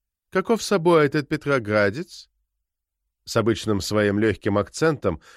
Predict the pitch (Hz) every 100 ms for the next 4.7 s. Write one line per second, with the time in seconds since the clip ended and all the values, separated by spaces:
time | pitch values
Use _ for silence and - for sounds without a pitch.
0 | _ - 131 - 127 104 - 160 143 101
1 | - 110 113 113 110 107 110 123 175 113
2 | 98 160 - 117 101 - 170 170 175 147
3 | 131 110 131 127 135 117 98 - - 113
4 | 104 95 87 90 175 190 185